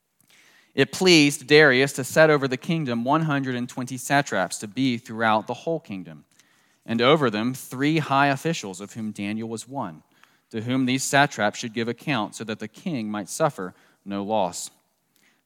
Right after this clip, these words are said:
Then this Daniel became distinguished above all the other high officials and satraps, because an excellent spirit was in him.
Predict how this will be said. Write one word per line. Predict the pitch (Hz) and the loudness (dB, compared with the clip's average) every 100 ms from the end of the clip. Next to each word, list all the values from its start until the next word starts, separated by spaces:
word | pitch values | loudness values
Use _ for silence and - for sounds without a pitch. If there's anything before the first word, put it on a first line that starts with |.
| - | -2
Then | 127 139 | 2 4
this | 131 165 | 4 2
Daniel | - 117 104 123 | 2 0 0 0
became | 120 120 123 110 | -2 -4 -2 -4
distinguished | 110 - 175 151 113 107 | -6 -4 -4 -2 -4 -4
above | 113 110 - | -4 -4 -4
all | 127 139 147 | -2 2 2
the | 139 | 0
other | 120 131 123 | 2 2 2
high | - 127 127 | -2 0 0
officials | 117 - 143 - 104 | 0 -2 -4 -4 -8
and | 107 107 | -8 -6
satraps, | 135 127 - 85 - - _ _ _ - | -2 -2 -4 -8 -8 -16 _ _ _ -16
because | 107 98 | -8 -6
an | 104 - | -6 -2
excellent | 147 - 104 92 | -4 -2 -6 -8
spirit | - - 123 90 | -10 -8 -6 -6
was | 101 98 | -8 -8
in | 110 | -8
him. | 104 80 80 | -8 -12 -18